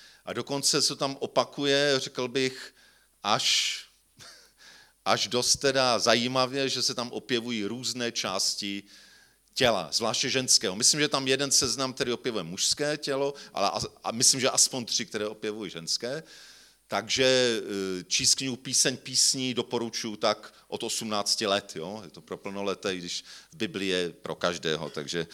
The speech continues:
většinou v těch dětských úplně biblích tam to nebývá, jo? Ale, takže to tam máme.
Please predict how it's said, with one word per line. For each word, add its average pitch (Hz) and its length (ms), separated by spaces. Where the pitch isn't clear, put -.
většinou 131 240
v - 60
těch 123 160
dětských 120 500
úplně 107 340
biblích 92 340
tam 87 160
to 87 100
nebývá, 69 500
jo? 76 160
Ale, 82 220
takže 165 640
to 131 120
tam 147 200
máme. 160 380